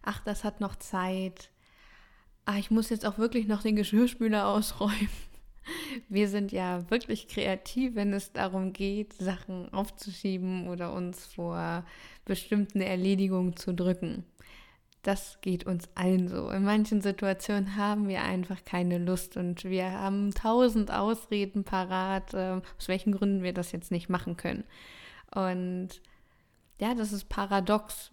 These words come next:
weil wir ja durch diese Aufschieberitis eigentlich nur einen Zweck verfolgen, nämlich uns in einem emotionalen, guten Zustand bringen, um Energie zu sparen. Aber Energie sparen wir damit überhaupt nicht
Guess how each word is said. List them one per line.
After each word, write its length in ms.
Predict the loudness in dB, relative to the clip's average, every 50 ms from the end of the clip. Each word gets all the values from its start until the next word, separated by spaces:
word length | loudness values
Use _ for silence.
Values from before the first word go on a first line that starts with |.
| -8 -4
weil 220 | -2 0 0 0
wir 420 | 0 0 2 2 0 0 -2 -4 -6 -10 -18 -20 _ _
ja 280 | -2 0 0 0 0
durch 180 | 0 0 -2 0
diese 280 | 0 0 2 2 4 4
Aufschieberitis 840 | 2 2 2 0 0 0 2 2 2 2 2 0 2 0 0 -2 -2
eigentlich 480 | 0 0 0 0 2 0 0 2 2
nur 340 | 2 2 4 2 0 0 0
einen 320 | 0 2 2 4 2 2 0
Zweck 380 | -2 -2 -2 -2 -2 -2 -8 -14
verfolgen, 800 | -2 -2 -2 -2 0 0 0 2 2 2 0 0 0 0 2 2
nämlich 380 | 2 2 2 2 0 -2 -2
uns 260 | -4 -2 -2 -2 -2
in 140 | -4 -4 -2
einem 340 | -2 -2 0 0 0 -2 -2
emotionalen, 920 | -2 0 0 0 0 -2 -4 -4 -2 0 0 0 2 2 2 2 2 0
guten 380 | 2 2 0 0 2 0 -2 -2
Zustand 580 | 0 2 0 0 0 0 -2 0 0 0 2 2
bringen, 240 | 4 4 4 4
um 180 | 2 2 2 2
Energie 480 | 2 2 2 2 2 2 2 2 0 0
zu 180 | 0 -2 -2
sparen. 520 | -2 -2 -4 -2 -2 -2 -2 -2 -4 -4 -8 -10 -18 -20 -18 -18 -18 -20 -12
Aber 600 | -6 -4 -2 0 0 2 2 2 2 0 -2 -2 -6 -10 -8 -2
Energie 380 | 2 2 2 2 4 2 2 2
sparen 340 | 2 0 0 2 2 2
wir 80 | 2 2
damit 360 | 2 2 2 2 0 0 -2
überhaupt 720 | -2 0 2 2 0 2 2 2 2 2 2 -4 -8 -4 -2
nicht 440 | 0 0 0 -2 -4 -6 -16 -20